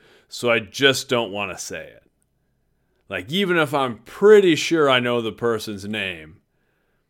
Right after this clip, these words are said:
I'm gonna avoid saying the name just in case it's wrong.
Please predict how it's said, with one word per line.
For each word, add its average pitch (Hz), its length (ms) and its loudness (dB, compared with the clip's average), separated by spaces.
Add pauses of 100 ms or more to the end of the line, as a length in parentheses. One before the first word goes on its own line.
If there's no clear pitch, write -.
(500)
I'm 147 120 -2
gonna 151 120 0
avoid 127 720 2
saying 123 400 -4
the 117 100 -4
name 117 680 -4 (760)
just 123 380 -2
in 107 140 -6
case 117 340 -4
it's 117 160 -12
wrong. 120 480 -6